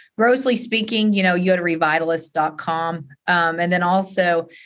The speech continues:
uh, the best way to get in touch with me most effectively would be the email corporate at revitalist dot com. My personal email is Catherine Walker at revitalist dot com. Um, but it takes a second.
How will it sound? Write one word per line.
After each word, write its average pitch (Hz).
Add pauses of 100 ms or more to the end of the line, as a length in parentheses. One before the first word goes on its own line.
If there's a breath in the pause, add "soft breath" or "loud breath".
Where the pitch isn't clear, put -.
(220 loud breath)
uh, 180
the 175
best 269
way 294
to 302
get 277
in 269
touch 269
with 269
me 254
most 208
effectively 247
would 196
be 185
the 170
email 175
corporate 190
at 185
revitalist 185
dot 175
com. 175 (240 loud breath)
My 196
personal 247
email 185
is 160
Catherine 165
Walker 160
at 156
revitalist 160
dot 160
com. 165 (460 loud breath)
Um, 170 (280)
but 185
it 185
takes 196
a 180
second. 165